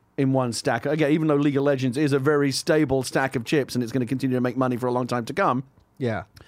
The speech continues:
Speaker 1: Diversify, spread out, try different things. They've got more money than God. Try, you know, use it, spend it, to do, do some new stuff. And so I think this is good.
Speaker 2: I will say,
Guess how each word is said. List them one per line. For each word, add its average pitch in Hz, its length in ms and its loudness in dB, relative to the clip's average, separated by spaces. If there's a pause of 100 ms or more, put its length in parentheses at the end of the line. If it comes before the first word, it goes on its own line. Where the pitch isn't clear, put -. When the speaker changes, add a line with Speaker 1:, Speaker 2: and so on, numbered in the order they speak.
(240)
Speaker 1:
Diversify, 226 580 2
spread 233 300 2
out, 208 160 2
try 233 160 0
different 220 320 -2
things. 233 180 2
They've 156 140 0
got 208 160 4
more 180 160 2
money 151 260 2
than 120 160 2
God. 113 360 2 (640)
Try, 208 240 0
you 226 80 0
know, 175 100 4
use 208 300 2
it, 135 100 -2
spend 208 280 0
it, - 100 -8
to - 80 -14
do, 208 180 -2
do 220 280 -6
some 214 180 -2
new 214 100 0
stuff. 208 360 0
And 147 140 0
so 160 220 2
I 165 80 4
think 160 100 -4
this 160 140 -6
is 156 60 -8
good. 160 240 0 (680)
Speaker 2:
I 180 120 4
will 196 180 6
say, 165 340 6